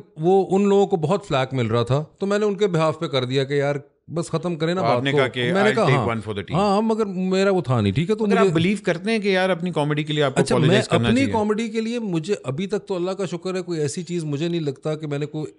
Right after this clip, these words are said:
Speaker 1: इतनी कोई, अ, अ, ऐसी बोली हो कि जिसके ऊपर मुझे अपोलोजाइज करना पड़ा हो। मेरा कुछ चीज़ों में मेरा फिल्टर पहले ही था, अ, जो इस सारे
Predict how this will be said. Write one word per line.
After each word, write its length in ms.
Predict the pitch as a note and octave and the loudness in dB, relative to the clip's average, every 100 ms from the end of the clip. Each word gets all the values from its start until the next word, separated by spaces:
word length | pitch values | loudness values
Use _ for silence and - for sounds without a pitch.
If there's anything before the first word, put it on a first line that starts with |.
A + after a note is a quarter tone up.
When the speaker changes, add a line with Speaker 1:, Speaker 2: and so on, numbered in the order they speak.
| _ | _
Speaker 1:
इतनी 320 | B2+ C#3 F3+ F3+ | -12 -6 -4 -2
कोई, 360 | E3+ D#3 D#3 | -2 -2 -2
अ, 580 | C#3+ C3+ B2 A#2+ A#2+ A2+ G#2+ - - - - - _ _ _ _ _ _ - | -4 0 2 4 2 2 -2 -10 -20 -20 -20 -20 _ _ _ _ _ _ -6
अ, 160 | A#2 A2+ - | 0 0 2
ऐसी 280 | C3+ B2+ G3+ | 0 0 0
बोली 280 | C#3+ B2+ B2 | 2 2 2
हो 440 | A2+ C3 - _ - | 2 2 -2 _ -4
कि 100 | C3+ | -2
जिसके 320 | B2 - C#3 | -2 0 -2
ऊपर 200 | A#2+ C3 | 0 0
मुझे 260 | A#2+ A#2+ | 2 2
अपोलोजाइज 500 | B2+ A2 A2 A2+ A#2+ | 2 2 2 2 0
करना 260 | - G#2+ A2 | -2 -4 -2
पड़ा 200 | G#2+ C#3+ | 0 0
हो। 60 | F3+ | 0
मेरा 220 | F3 G3 | 2 0
कुछ 540 | - _ _ G3+ G3 | -2 _ _ -4 0
चीज़ों 240 | G3+ F#3+ G#3+ | 0 2 2
में 80 | |
मेरा 200 | G#3+ G3+ | 2 2
फिल्टर 380 | G#3 - D#3 F3+ | 2 0 0 -2
पहले 280 | E3+ B2 A#2+ | 0 0 0
ही 80 | A2+ | -2
था, 140 | E2+ | -4
अ, 100 | C#2 - _ _ _ _ _ - A2+ A2+ A2+ A2+ A2+ | -12 -16 _ _ _ _ _ -8 -2 0 2 2 0
जो 460 | A#2 C#3+ D3 D3 | 2 2 2 -2
इस 200 | - D3+ | -2 0
सारे 560 | - D3 C#3 D#3 C#3+ A#2+ | 0 2 2 2 0 -2